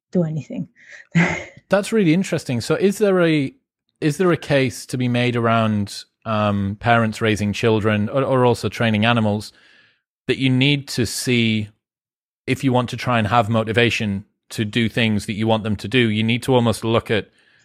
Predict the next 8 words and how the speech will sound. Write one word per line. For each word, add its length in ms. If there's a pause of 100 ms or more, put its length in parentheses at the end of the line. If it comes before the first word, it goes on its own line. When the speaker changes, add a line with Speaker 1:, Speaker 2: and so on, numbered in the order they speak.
(240)
Speaker 2:
uh, 180
your 160
feedback 460
in 100
two 240
different 280
pathways, 640 (320)
one 520